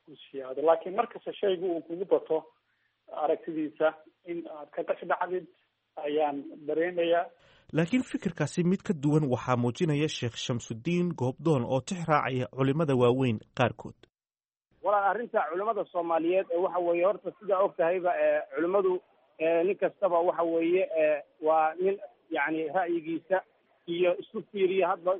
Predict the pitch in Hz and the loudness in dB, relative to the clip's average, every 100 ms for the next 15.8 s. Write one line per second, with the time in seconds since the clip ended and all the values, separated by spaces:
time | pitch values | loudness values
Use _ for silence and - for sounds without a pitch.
0 | - 190 202 180 180 170 180 165 170 196 | -4 0 2 2 0 0 0 0 0 -4
1 | 208 175 165 - _ - 190 220 170 165 | 0 2 2 -6 _ -2 2 2 2 2
2 | 151 185 170 _ _ - 175 - 202 214 | 0 -2 -6 _ _ -2 -2 -2 -8 -4
3 | 214 - 208 190 185 240 214 214 226 175 | -6 -6 -2 0 0 0 0 0 0 2
4 | 170 165 190 226 190 202 - 196 175 170 | 0 0 -2 -2 0 -2 0 0 2 2
5 | 165 165 185 208 _ _ - 180 190 214 | 2 0 -4 -8 _ _ -6 -2 0 0
6 | 220 208 208 202 202 185 185 214 214 202 | -2 0 0 0 -2 -2 -4 -2 -2 -2
7 | - 214 208 214 - 208 190 190 175 220 | -2 -2 0 -4 -6 -10 -6 -4 0 2
8 | 208 - 196 175 - 208 220 _ _ _ | 2 -2 0 0 0 -2 -2 _ _ _
9 | - 233 220 220 202 196 202 220 208 208 | -6 2 2 2 0 2 2 2 0 0
10 | 190 196 175 202 196 180 185 180 175 202 | 0 -2 -6 -8 -6 -4 -2 0 -2 -2
11 | 190 185 175 208 175 190 185 175 190 202 | -2 0 2 2 2 2 0 -2 2 2
12 | 202 165 - 190 156 - 135 - _ _ | 2 0 -2 -2 -2 -2 -8 -8 _ _
13 | 214 240 202 220 247 220 180 160 208 226 | -2 0 0 4 4 4 0 0 0 0
14 | 202 185 175 202 240 240 220 190 165 160 | -2 -2 -2 -2 -6 -2 -2 0 0 -2
15 | 165 190 170 247 202 - 208 151 | -6 -6 -4 -4 -4 -2 -2 -4